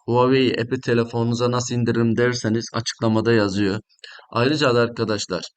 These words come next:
Huawei app'i cihazımıza nasıl yükleriz dediğinizde bakın Huawei App Gallery, e, Android cihazlarınıza yazdığınızda veya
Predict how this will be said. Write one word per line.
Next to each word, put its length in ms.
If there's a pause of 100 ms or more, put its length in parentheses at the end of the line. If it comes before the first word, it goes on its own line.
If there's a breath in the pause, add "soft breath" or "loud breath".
(280 loud breath)
Huawei 840
app'i 260
cihazımıza 680
nasıl 280
yükleriz 540
dediğinizde 760 (420)
bakın 320 (360 soft breath)
Huawei 600
App 180
Gallery, 460 (680)
e, 400 (180)
Android 520
cihazlarınıza 680
yazdığınızda 580
veya 240